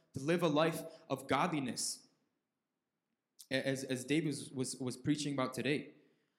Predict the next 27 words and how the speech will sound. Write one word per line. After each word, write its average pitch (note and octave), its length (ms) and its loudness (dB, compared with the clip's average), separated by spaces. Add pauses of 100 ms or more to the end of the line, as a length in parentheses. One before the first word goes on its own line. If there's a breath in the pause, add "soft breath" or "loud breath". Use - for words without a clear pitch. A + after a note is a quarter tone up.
(180)
Um, A#2+ 540 2 (1500)
I, C3 100 4
I D#3 120 2
wanna C#3+ 240 2
flip C#3 300 -6
to, C3+ 360 0
uh, A2+ 200 0 (1600)
Philippians, C#3+ 880 0 (240)
uh, G#2+ 360 -4 (2000)
is, A2+ 420 -8
uh, A2+ 160 0
one C3+ 380 -2
twenty-one B2+ 760 -4 (380)
and A#2 160 -12
twenty-two. B2 500 -2
It G#2+ 60 -4 (640 loud breath)
says, - 260 -2
"For D3 140 0
me D#3 240 2
to C#3+ 140 -4
live C#3 260 2
is B2 160 -2
Christ, A#2 440 -2
to C3+ 80 -8
die A#2 360 0
is A2 140 -10
gain. A2 340 -4